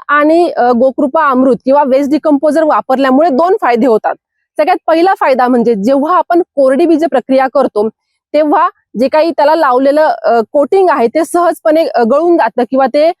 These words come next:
पावडर जी आहे ती बियाण्याच्या तळाशी जमा होते. त्याच्यामुळं गुळ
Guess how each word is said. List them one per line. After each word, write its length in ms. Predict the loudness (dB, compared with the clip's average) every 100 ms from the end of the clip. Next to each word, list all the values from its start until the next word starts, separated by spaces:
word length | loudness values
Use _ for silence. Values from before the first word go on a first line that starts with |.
| _ _ -8
पावडर 340 | -2 0 0 0
जी 160 | 2
आहे 140 | 2 0
ती 160 | 0
बियाण्याच्या 480 | 0 0 0 -2 0
तळाशी 260 | 0 0 0
जमा 260 | 0 0
होते. 320 | 2 0 0 -4 -6 _ -6
त्याच्यामुळं 580 | -4 0 0 2 2 -2
गुळ 440 | -6 -4 0 0